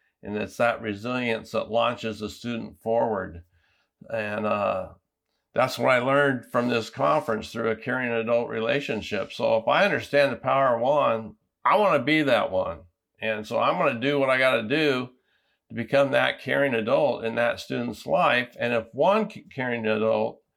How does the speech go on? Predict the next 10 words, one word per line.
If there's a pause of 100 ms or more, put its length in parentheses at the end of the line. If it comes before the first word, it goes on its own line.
(540)
has
that
potential,
then
we
as
a
staff
talk
about